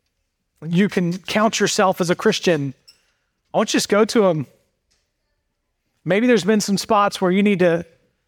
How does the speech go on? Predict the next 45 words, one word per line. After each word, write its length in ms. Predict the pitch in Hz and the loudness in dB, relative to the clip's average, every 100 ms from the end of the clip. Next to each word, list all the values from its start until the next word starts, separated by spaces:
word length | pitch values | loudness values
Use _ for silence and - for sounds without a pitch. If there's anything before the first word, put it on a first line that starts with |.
| _ _ | _ _
take 200 | - 214 | -4 0
a 40 | 208 | 0
second 380 | - 202 208 | 0 0 0
and 80 | 180 | 0
say, 100 | 185 | 0
"Lord, 280 | 170 190 196 | 2 2 2
I, 260 | 196 - - - _ _ _ _ _ _ _ _ _ | 2 -2 -8 -16 _ _ _ _ _ _ _ _ _
it's 140 | 160 - | -8 -2
been 160 | 214 | 0
a 20 | |
minute 300 | 180 170 185 - _ _ _ _ _ _ _ _ _ _ _ _ | 2 2 0 -4 _ _ _ _ _ _ _ _ _ _ _ _
since 220 | - 190 180 | -8 -4 -2
I've 140 | 170 | 0
really 180 | 214 165 | 0 0
trusted 500 | - - 202 - 160 | -2 -2 -2 -2 0
you 80 | 170 | 2
with 160 | 165 | 2
my 120 | 170 | 2
life, 440 | 151 170 165 151 - | 2 2 0 -2 -4
and 260 | 147 135 - _ - | -4 -6 -10 _ -6
I'm 120 | 180 | -4
just 120 | 180 | 0
remembering 380 | 208 208 190 175 | 0 2 0 0
old 440 | 180 190 196 160 - _ _ | 0 0 0 0 -4 _ _
rides 420 | 156 156 160 151 | -2 0 0 0
in 80 | 151 | -2
the 100 | 147 | -2
car, 380 | - 151 147 143 | 0 0 2 0
but 80 | 143 | -2
it's 120 | - | -4
been 100 | 175 | -2
a 20 | |
long 160 | 160 147 | -2 0
time 240 | 151 143 | -2 -4
since 160 | 139 147 | -4 -2
I've 200 | 147 139 | -2 -2
actually 480 | 127 - 120 113 - _ _ _ _ _ _ _ _ _ | -2 -2 -2 -4 -8 _ _ _ _ _ _ _ _ _
trusted 640 | - - 190 151 - 131 113 | -10 -4 -2 -2 -2 -2 -2
you 220 | 98 - _ _ _ _ | -4 -6 _ _ _ _
with 140 | 143 131 | -6 -2
the 100 | 131 | 0
weight 180 | 135 | 0
of 60 | 127 | 2
my 100 | 120 | 0
life, 420 | 120 117 98 - | 0 0 -4 -8